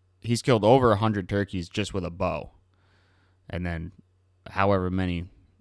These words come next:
he's killed, you know, a hundred fifty turkeys, so I figured he'd be the person to ask. And he thinks, and it makes sense, that since the snow got out so early,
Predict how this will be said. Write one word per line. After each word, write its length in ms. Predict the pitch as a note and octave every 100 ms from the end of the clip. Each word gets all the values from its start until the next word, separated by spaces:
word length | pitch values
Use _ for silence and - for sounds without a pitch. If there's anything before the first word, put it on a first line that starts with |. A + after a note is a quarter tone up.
| _ _ _
he's 220 | - F#2 -
killed, 340 | A2+ F#2+ C#2
you 40 |
know, 80 | E2+
a 60 | F2+
hundred 260 | G#2+ G2
fifty 260 | G2 G#2+ F2+
turkeys, 460 | - G2 F2+ E2 F2
so 280 | - E2+
I 80 | E2+
figured 360 | F2 G2 F2 F2
he'd 140 | G2
be 120 | F#2+
the 100 | F2
person 340 | E2+ G2 F#2 F2+
to 60 |
ask. 340 | F2 F#2+ F2 -
And 160 | E2
he 180 | F2 A#2
thinks, 540 | B2 G#2+ F#2+ - - -
and 100 | -
it 40 | E2
makes 280 | G2 F2+ -
sense, 360 | G#2+ G2 E2+
that 260 | - E2 - _ _ _ _ _ _ _
since 240 | - G2+
the 120 | - F2
snow 320 | - A2 G#2+
got 180 | F#2+ F#2
out 240 | F#2 -
so 160 | G2 F2+
early, 440 | G2+ F#2+ F2 E2+